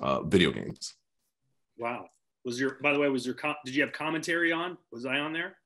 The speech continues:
Speaker 1: Uh, no, we did not have the commentary on, no.
Speaker 2: No, no, no, no. Did you
Speaker 1: Unfortunately.
Speaker 2: have it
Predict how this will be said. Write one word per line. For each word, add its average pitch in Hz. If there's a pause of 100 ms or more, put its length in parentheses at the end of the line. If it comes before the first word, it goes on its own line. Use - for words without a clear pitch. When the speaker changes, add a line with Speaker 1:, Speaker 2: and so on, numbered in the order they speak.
(340)
Speaker 1:
Uh, 101
no, 113
we 104
did 101
not 101
have 95
the 98
commentary 85
on, 69
no. 71
Speaker 2:
No, 71
no, -
no, 156
no. 160
Did 175
you 190
Speaker 1:
Unfortunately. 160
Speaker 2:
have 170
it -